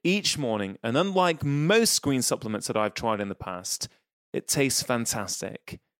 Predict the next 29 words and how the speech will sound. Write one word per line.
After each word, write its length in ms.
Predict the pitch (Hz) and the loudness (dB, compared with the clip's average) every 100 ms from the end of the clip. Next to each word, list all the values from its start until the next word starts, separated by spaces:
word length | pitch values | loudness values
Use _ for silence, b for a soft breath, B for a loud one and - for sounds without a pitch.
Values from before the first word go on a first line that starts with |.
| - | -8
In 80 | - | 0
fact, 160 | 156 | 2
my 180 | 151 156 | 4 4
kids 460 | 139 156 147 147 - - | 4 4 4 2 -2 -2
absolutely 800 | 127 - - 139 110 135 120 110 | -4 0 0 2 0 -4 -4 0
love 240 | 110 98 | 2 2
it. 400 | 90 - - - _ _ _ _ - | -2 -6 -6 -6 _ _ _ _ 0
I 140 | 127 | 4
love 240 | 156 160 131 | 6 4 4
the 80 | 131 | 0
company 540 | - 156 151 139 131 | 0 -2 0 0 0
ethos, 680 | 165 190 - 170 170 - - b b b _ | 2 0 2 2 4 2 0 b b b _
and 120 | - | -2
I 20 | |
have 160 | 139 180 | 2 0
to 100 | - | 0
say 240 | - 147 120 | 2 4 4
that 140 | 113 | 2
it 120 | 123 | 2
is 200 | 131 123 - | 0 0 0
unquestionably 1040 | 147 151 - - 196 202 - 147 120 110 | -2 -2 -2 -2 0 2 0 0 0 0
one 180 | 101 120 | 2 0
of 40 | 123 | 2
the 80 | |
most 240 | 120 120 - | 2 2 0
nutrient-dense 920 | 117 147 175 - 175 135 120 113 - | 0 2 2 0 -2 0 -2 0 -2
whole 180 | 143 139 | 0 0
food 180 | 135 123 | 0 -2
supplements 720 | - 104 104 98 - - | -2 -2 -4 -6 -6 -6